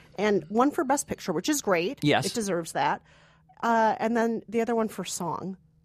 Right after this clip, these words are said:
Speaker 2: Yeah, well, the song sucks. I'm
Speaker 1: It's
Speaker 2: so-,
Speaker 1: a horrible
Speaker 2: I'm, I'm sorry to
Speaker 1: song.
Speaker 2: say that.
Speaker 1: Yeah.
Speaker 2: The song sucks, and I'm, and
Speaker 1: Bless
Speaker 2: I'm
Speaker 1: your
Speaker 2: gonna
Speaker 1: heart,
Speaker 2: make
Speaker 1: John Legend and
Speaker 2: and Common.
Speaker 1: and Common.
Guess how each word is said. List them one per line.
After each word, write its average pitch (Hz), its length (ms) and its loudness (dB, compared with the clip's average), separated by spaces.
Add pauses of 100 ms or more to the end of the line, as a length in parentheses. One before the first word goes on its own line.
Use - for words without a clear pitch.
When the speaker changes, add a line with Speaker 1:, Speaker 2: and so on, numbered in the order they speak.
Speaker 2:
Yeah, 123 200 2
well, 127 160 0
the 113 80 -2
song 107 260 0
sucks. - 440 -8 (120)
I'm - 120 -2
Speaker 1:
It's - 100 -2
Speaker 2:
so-, 320 100 -2
Speaker 1:
a 247 100 0
horrible 294 500 0
Speaker 2:
I'm, 123 120 0
I'm - 60 -2
sorry 101 180 2
to 101 80 -4
Speaker 1:
song. - 60 -6
Speaker 2:
say 92 120 -6
that. 90 120 -8
Speaker 1:
Yeah. 233 100 -4
Speaker 2:
The 196 60 -2
song 160 220 0
sucks, - 260 0
and 123 100 -2
I'm, 123 120 0
and 127 40 -12
Speaker 1:
Bless - 160 2
Speaker 2:
I'm - 80 0
Speaker 1:
your 302 120 -2
Speaker 2:
gonna - 80 -2
Speaker 1:
heart, 240 120 2
Speaker 2:
make - 100 -4
Speaker 1:
John 185 280 -2
Legend 165 560 -6
and 139 240 -10
Speaker 2:
and 127 160 -6
Common. 110 360 0
Speaker 1:
and 175 220 -10
Common. 160 420 -6